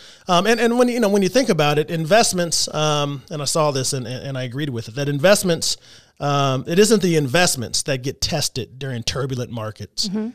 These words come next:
Speaker 1: It's the investors. You know, the market is going to do, like I always say, the market is going to do what the market always does. But it's what you do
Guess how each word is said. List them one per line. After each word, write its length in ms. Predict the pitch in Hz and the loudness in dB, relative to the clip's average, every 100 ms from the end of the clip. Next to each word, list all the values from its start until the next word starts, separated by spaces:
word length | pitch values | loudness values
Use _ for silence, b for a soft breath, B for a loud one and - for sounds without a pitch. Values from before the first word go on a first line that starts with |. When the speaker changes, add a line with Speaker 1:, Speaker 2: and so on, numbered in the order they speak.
| - | -6
Speaker 1:
It's 140 | 131 | -4
the 160 | 160 143 | -4 -4
investors. 840 | 127 110 123 - 95 87 90 - - _ _ _ _ _ _ _ _ - | -6 -4 -2 -2 -4 -8 -8 -10 -12 _ _ _ _ _ _ _ _ -8
You 100 | 135 | -4
know, 300 | 123 110 104 110 92 _ | -2 -4 -8 -18 _ _
the 120 | 143 | -2
market 320 | 170 208 202 | 2 2 0
is 80 | 160 | 0
going 220 | 151 147 | 0 0
to 100 | 139 | 0
do, 120 | 113 | -2
like 140 | 123 127 | -2 -4
I 60 | |
always 160 | 113 113 | -4 -4
say, 80 | 98 | -6
the 80 | 110 | -6
market 260 | 160 170 | -8 -8
is 80 | 151 | -8
going 200 | 151 135 | -8 -8
to 100 | - | -8
do 240 | 113 120 | -8 -8
what 100 | 117 | -8
the 80 | - | -10
market 340 | 101 107 - - | -12 -12 -14 -16
always 340 | 113 127 110 - | -14 -12 -10 -10
does. 560 | 117 135 95 - - - _ _ _ _ _ | -8 -8 -8 -8 -10 -12 _ _ _ _ _
But 140 | - 110 | -8 -4
it's 160 | - | -2
what 280 | 107 101 - | -2 -6 -8
you 300 | 131 180 226 | -2 2 2
do 360 | 139 101 90 | 2 -2 -4